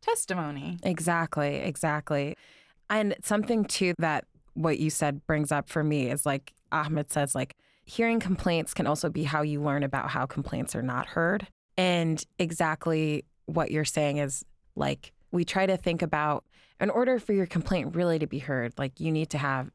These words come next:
Speaker 2: specific evidence about it. And it's like, but when we don't view lived experience and people's testimonies of their own lived experience as evidence, we will almost always never hear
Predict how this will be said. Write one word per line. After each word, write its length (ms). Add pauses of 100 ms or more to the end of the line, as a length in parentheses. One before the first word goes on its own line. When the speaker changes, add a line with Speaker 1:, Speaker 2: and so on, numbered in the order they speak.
Speaker 2:
specific 640
evidence 600 (140)
about 360
it. 200 (300)
And 180
it's 180
like, 220 (440)
but 220
when 160
we 260
don't 400 (280)
view 340
lived 320
experience 800
and 100
people's 540
testimonies 760
of 180
their 140
own 180
lived 200
experience 600
as 280
evidence, 460 (340)
we 100
will 120
almost 540
always 360
never 320
hear 500